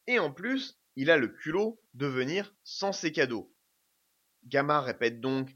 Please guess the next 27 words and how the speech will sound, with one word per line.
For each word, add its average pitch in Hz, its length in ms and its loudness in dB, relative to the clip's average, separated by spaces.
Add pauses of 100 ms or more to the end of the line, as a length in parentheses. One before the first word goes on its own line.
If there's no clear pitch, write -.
qu'il 113 100 -12
n'est 104 80 -4
pas 113 440 -2
ambassadeur, 143 880 -2 (320)
mais 208 360 -2 (420)
explorateur, 190 1160 0 (320)
et 196 380 0 (200)
que 151 100 -6
maintenant 147 520 -4 (440)
qu'il - 180 -12
a - 20 -4
exploré, 170 600 -4 (180)
maintenant 127 460 -4
qu'il 107 260 -20
sait 123 460 -10
où 92 180 -10
est - 20 -6
l'Inde, 139 480 -6 (1160)
les 110 120 -6
prochains 170 520 -6
Portugais 131 500 -6
qui 135 120 -20
viendront, 107 560 -10 (340)
viendront 123 520 -6
chargés 165 600 0
de 127 100 -2
présents 131 640 -4